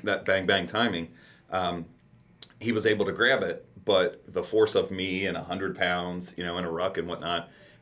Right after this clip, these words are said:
it actually dislocated his shoulder, he, and he had to let go. And I fell that forty-five feet.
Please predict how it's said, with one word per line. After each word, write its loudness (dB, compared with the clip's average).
it 4
actually 4
dislocated 2
his 0
shoulder, 0
he, -8
and -4
he -4
had -2
to 0
let -2
go. -2
And -4
I -2
fell -2
that -8
forty-five -6
feet. -12